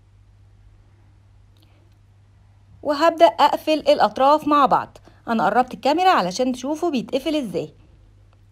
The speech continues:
بجيب بالطرف من تحت وأطلع بيه على فوق. خلاص قفلته كويس قوي علشان مفيش أي حاجة من الحشوة تطلع بره وهو في الفرن. أنا جهزت اتنين أهم.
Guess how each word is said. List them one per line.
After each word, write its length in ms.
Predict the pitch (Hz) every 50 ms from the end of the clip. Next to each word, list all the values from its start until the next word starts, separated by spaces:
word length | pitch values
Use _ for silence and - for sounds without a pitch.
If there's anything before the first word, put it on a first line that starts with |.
| _ _ -
بجيب 360 | - 214 202 185 220 254 208
بالطرف 440 | 185 208 180 - - 247 247 247 -
من 200 | 175 185 180 175
تحت 320 | - 302 415 440 - - 294
وأطلع 300 | 294 330 302 285 220 202
بيه 200 | 208 285 330 330
على 200 | 254 208 190 196
فوق. 300 | - 139 - - - - - - _ _ _ - - - _ _ - _ - - - - -
خلاص 400 | - - 247 262 285 370 - -
قفلته 360 | - 214 - 269 262 262 247
كويس 280 | 247 262 277 262 - -
قوي 220 | - 294 339 370
علشان 360 | 302 196 180 180 - 247 233
مفيش 280 | 233 214 - 254 - -
أي 140 | - 285 277
حاجة 240 | 233 285 269 254
من 120 | 214 202 202
الحشوة 460 | 202 - 262 277 254 - 202 170 156 - - - - _ _ _ -
تطلع 480 | 262 277 - 269 226 175 165 - - -
بره 320 | 196 233 254 262 254 240
وهو 320 | 190 180 196 208 247 269 277
في 100 | 269 233
الفرن. 360 | 202 - 269 320 427 523 508 - - - - - _ _ _ _ _ _ - - - _ -
أنا 100 | - 254
جهزت 400 | 240 190 220 208 196 254 262 -
اتنين 300 | 240 - 226 240 277 294
أهم. 280 | 269 233 240 302 370 494